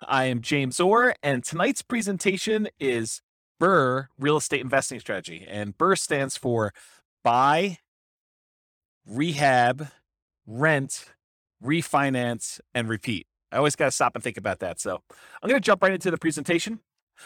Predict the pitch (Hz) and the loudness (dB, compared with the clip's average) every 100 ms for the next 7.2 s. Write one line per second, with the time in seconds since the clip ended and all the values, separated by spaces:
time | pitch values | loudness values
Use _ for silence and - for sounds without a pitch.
0 | - - 139 139 - 190 180 147 254 - | -10 4 6 6 6 6 6 6 2 2
1 | - - - 185 175 151 - - 247 208 | -4 -4 2 4 4 0 -2 -2 0 2
2 | 135 - 135 123 117 117 117 117 117 117 | 2 2 0 0 -4 -2 -2 -2 -2 -2
3 | 120 127 120 151 156 180 175 147 143 - | -2 -2 -2 -4 -2 -4 -4 -4 -4 -4
4 | 139 131 - 143 131 131 127 139 113 127 | -4 0 2 2 2 -4 -4 -6 -4 -4
5 | 117 123 107 117 - 107 - 95 90 98 | -2 -4 -2 -2 -2 -8 -4 -4 -4 -8
6 | - 202 - 196 170 147 139 - 131 127 | 0 0 2 4 4 2 -4 -2 0 0
7 | 123 | -4